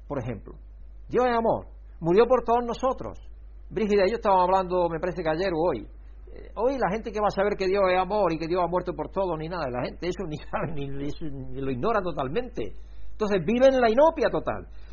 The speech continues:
Nosotros no, nosotros somos conscientes de que Dios ha muerto por nosotros y lo ha hecho por amor. Entonces nosotros lo que tratamos es de responder a ese amor. Si ya lo hacemos a una persona que nos hace bien, cuánto más a aquel ser que nos ha hecho todo el bien, todo.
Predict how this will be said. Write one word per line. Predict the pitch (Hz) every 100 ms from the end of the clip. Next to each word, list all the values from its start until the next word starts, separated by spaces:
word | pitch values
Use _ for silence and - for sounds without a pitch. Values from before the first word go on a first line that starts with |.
| -
Nosotros | 160 180 240 269 277
no, | 302
nosotros | 247 233 226 240
somos | 254 269
conscientes | 233 220 247 262
de | 247
que | 196
Dios | 233
ha | 247
muerto | 254 226
por | 196 190
nosotros | 185 - 277 170 117
y | 151
lo | 180
ha |
hecho | 226 269 -
por | 214
amor. | 175 247 285 139 - - - -
Entonces | 208 233
nosotros | 170 - 226 247
lo | 233
que |
tratamos | 214 220 247
es | 226
de | 202
responder | 190 - 165 165 320 285
a |
ese | 196 156
amor. | 139 117 92 - - - - - -
Si | - 175
ya | 175
lo | 240
hacemos | 233 - 233 226
a | 208
una | 208
persona | 196 165 - 220 208
que | 196
nos | 175 185
hace | 202 175
bien, | 180 208 165 180 - - - - - - - -
cuánto | 180 214 214 220
más | 214 226
a | 214 165
aquel | 202 214 -
ser | 220 233
que | 196
nos | 196
ha | 208
hecho | 202 202 190
todo | 226 220
el | 190
bien, | 202 196 151 104 - - - - - -
todo. | 247 202 104 -